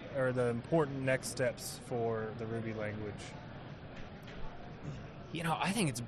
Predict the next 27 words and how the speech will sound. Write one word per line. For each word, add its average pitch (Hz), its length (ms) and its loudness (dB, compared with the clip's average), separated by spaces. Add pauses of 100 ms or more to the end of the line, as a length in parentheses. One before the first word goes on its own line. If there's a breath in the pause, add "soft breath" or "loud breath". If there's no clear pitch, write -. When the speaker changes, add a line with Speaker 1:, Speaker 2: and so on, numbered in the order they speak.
(160)
Speaker 2:
baffling 147 580 4
just 123 200 0
looking 135 420 6
at 117 100 2
all 127 200 8
the 131 80 6
different 123 320 0
virtual 127 360 4
machines 156 520 2
that - 180 -2
people 147 300 2
are 131 60 6
working 131 400 2
on. 131 440 6 (300)
The 156 60 2
fact 196 300 0
is, 135 360 2 (800)
most 156 180 0
developers 123 540 4
are 123 80 2
happy 143 420 4
with 107 240 0
the 117 80 4
Ruby 117 300 2
language 120 580 4
as 120 280 6
is. 127 520 4